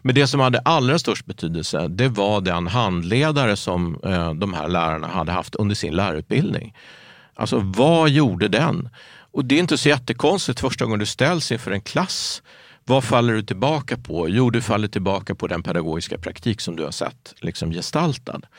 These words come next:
Och jag tror att väldigt mycket av lärandet i det professionella systemet måste handla om att professionella får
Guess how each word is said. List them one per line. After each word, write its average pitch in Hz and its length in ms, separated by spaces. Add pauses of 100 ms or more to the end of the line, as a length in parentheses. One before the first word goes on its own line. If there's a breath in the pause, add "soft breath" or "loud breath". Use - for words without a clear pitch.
(540 loud breath)
Och - 180
jag 139 100
tror 147 120
att 113 60
väldigt 117 380
mycket 123 280
av 87 80
lärandet 113 840
i 95 240
det 85 100
professionella 85 720
systemet 73 500
måste - 240
handla 107 400
om 85 240
att - 260 (240 loud breath)
professionella 90 720
får 101 540